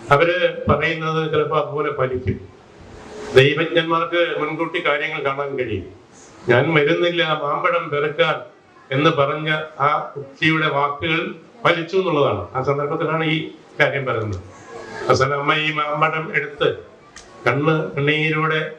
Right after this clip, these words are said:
ഈ മാമ്പഴം എടുത്ത് ആ കുഞ്ഞിനെ അടക്കിയ ആ മൺകൂനയിൽ കൊണ്ടുവച്ചിട്ട് പറയും, "ഉണ്ണിക്ക് ഉണ്ണാൻ വേണ്ടി വന്ന അമ്മയുടെ നൈവേദ്യമാണിത്, ഇത് നീ സ്വീകരിക്കുക" എന്ന് പറയും.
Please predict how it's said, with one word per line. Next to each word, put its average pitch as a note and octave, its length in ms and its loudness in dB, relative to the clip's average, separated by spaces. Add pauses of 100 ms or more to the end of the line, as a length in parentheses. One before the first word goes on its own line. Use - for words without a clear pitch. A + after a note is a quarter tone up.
ഈ C#3+ 60 2
മാമ്പഴം C#3 420 0
എടുത്ത് C#3 440 -2 (460)
ആ C#3 40 2
കുഞ്ഞിനെ D3 380 0
അടക്കിയ C#3+ 720 -2 (440)
ആ B2+ 240 2
മൺകൂനയിൽ C#3+ 720 2
കൊണ്ടുവച്ചിട്ട് C3+ 960 2 (600)
പറയും, C3+ 360 4 (1040)
"ഉണ്ണിക്ക് C#3+ 800 6
ഉണ്ണാൻ C#3+ 340 2
വേണ്ടി C3+ 280 0
വന്ന B2+ 220 -2
അമ്മയുടെ B2+ 560 -2
നൈവേദ്യമാണിത്, C3 960 2 (520)
ഇത് C3 140 4
നീ C3+ 280 2
സ്വീകരിക്കുക" C3+ 640 4
എന്ന് C3 140 -2
പറയും. A#2 320 0